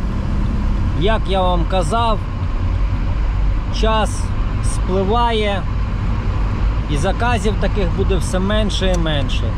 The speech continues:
Все, я поїхав. Декілька разів вам записував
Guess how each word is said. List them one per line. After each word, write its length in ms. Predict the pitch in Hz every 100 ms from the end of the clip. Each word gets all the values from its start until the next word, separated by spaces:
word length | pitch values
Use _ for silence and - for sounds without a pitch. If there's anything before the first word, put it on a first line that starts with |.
| - -
Все, 280 | - 190 170
я 180 | 185 196
поїхав. 580 | 202 180 156 - - - - - - - - - - - - - - - - - - - - - - - - - - - - - - - - - - - -
Декілька 540 | 123 233 220 247 254
разів 420 | 247 233 170 226 175
вам 260 | 208 196
записував 840 | 160 196 - 226 196 185 165 139